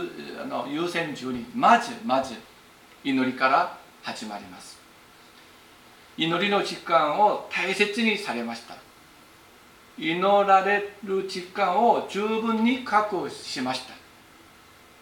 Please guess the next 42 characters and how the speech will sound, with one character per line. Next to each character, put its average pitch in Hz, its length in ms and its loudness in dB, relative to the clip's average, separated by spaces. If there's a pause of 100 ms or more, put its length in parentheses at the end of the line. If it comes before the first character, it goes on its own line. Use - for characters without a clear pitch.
(360)
働 208 400 4
き 226 120 -2
が 190 300 6
終 202 240 6
わ 208 60 0
る - 80 -8
と - 420 6 (360)
祈 135 260 -2
り 127 60 0
ま 131 120 -2
し 127 140 -8
た。 - 80 -12 (580)
祈 170 160 0
っ 214 200 2
て 262 340 2
働 123 340 -2
き 127 60 -12
ま 120 160 -8
し - 80 -16 (580)
た。 208 60 -2
で 208 80 -2
す - 80 -10
か 196 80 6
ら、 196 300 6 (400)
祈 196 360 4
り 254 60 4
は 185 460 4 (280)
始 185 300 0
め 226 160 2
で 208 160 2
あ 196 100 6
り、 247 380 -2
終 120 100 -6
わ 123 140 0
り 127 80 -8
で 123 80 -10
す - 140 -16
よ - 100 -16
ね。 - 120 -16 (1040)
働 220 400 6
き 233 120 0
が、 196 400 6